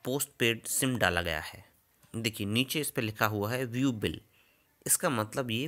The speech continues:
पोस्टपेड है। अब देखिए मैं आपको दोबारा से दिखाता हूँ प्रीपेड का। ये देखिए इसमें लिखा हुआ है रिचार्ज, इसका मतलब ये इसका प्रीपेड का बिल है।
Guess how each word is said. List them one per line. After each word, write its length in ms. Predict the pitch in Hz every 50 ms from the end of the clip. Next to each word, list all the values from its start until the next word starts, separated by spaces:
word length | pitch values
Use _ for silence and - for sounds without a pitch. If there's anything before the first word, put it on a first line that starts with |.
| - _ -
पोस्टपेड 500 | 120 113 107 - - - 95 85 78 -
है। 140 | - - - _ _ _ _ _ _ _ _ _ _ _ _ _ _ _ _ _ _ _ _ _ _ _ _ _ _ _ _ _ _ _ -
अब 160 | 139 143 139
देखिए 340 | 135 147 139 - 156 160 156
मैं 160 | 160 160 - - -
आपको 260 | 117 - - - 123
दोबारा 300 | 110 110 95 107 107 117
से 120 | - 139
दिखाता 280 | 135 131 - 135 - 135
हूँ 140 | 139 139 -
प्रीपेड 420 | - 135 135 135 143 139 135 139
का। 180 | - 143 139 139 - _ _ _ _ _ _ _ _ _ - - - - -
ये 100 | 131 135 113
देखिए 280 | 92 90 - - -
इसमें 240 | 110 - - 165 156
लिखा 220 | 139 127 - 123
हुआ 240 | 113 120 120 127 143
है 80 | 160 156
रिचार्ज, 680 | 135 127 107 107 - - - - - - - - - - _ _ _ _ _ _ -
इसका 260 | - - - - 127 120
मतलब 460 | 113 107 107 - 147 147 - 117 113
ये 120 | 113 123 117
इसका 460 | - 113 - - - 156 - - 233 - _ _ _ _ _ _ _ _ _ _ _ _ -
प्रीपेड 400 | 131 127 117 110 120 95 87 -
का 100 | - -
बिल 180 | 82 87 87 90
है। 180 | 90 87 101